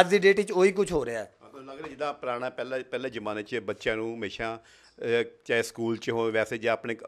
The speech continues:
Speaker 2: ਆਂਢ ਗੁਆਂਢ ਹੁੰਦੇ ਤੇ ਉਹਨੂੰ ਧਰਮ ਦੀ ਸਿੱਖਿਆ ਪਹਿਲਾਂ ਦਿੱਤੀ ਜਾਂਦੀ ਸੀ, ਕਿਸੇ ਵੀ
Speaker 1: ਹਾਂਜੀ।
Speaker 2: ਧਰਮ ਨਾਲ ਰਿਲੇਟਿਡ ਹੋਵੇ।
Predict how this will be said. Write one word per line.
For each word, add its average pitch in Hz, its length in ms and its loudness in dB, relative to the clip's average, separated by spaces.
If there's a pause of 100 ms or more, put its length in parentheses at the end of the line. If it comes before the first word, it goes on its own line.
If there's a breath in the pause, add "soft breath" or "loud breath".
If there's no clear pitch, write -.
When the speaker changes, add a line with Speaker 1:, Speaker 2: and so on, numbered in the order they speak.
(140)
Speaker 2:
ਆਂਢ 123 220 0
ਗੁਆਂਢ 117 260 0
ਹੁੰਦੇ 104 180 -8
ਤੇ 117 300 -4 (180 soft breath)
ਉਹਨੂੰ 123 340 -4 (340)
ਧਰਮ 127 240 4
ਦੀ 135 80 -2
ਸਿੱਖਿਆ 151 380 0
ਪਹਿਲਾਂ 151 200 -2
ਦਿੱਤੀ 117 180 -6
ਜਾਂਦੀ 95 180 0
ਸੀ, - 140 -14
ਕਿਸੇ - 160 4
ਵੀ 202 40 6
Speaker 1:
ਹਾਂਜੀ। 214 120 4
Speaker 2:
ਧਰਮ 151 100 8
ਨਾਲ 139 140 6
ਰਿਲੇਟਿਡ 117 280 2
ਹੋਵੇ। 82 240 -8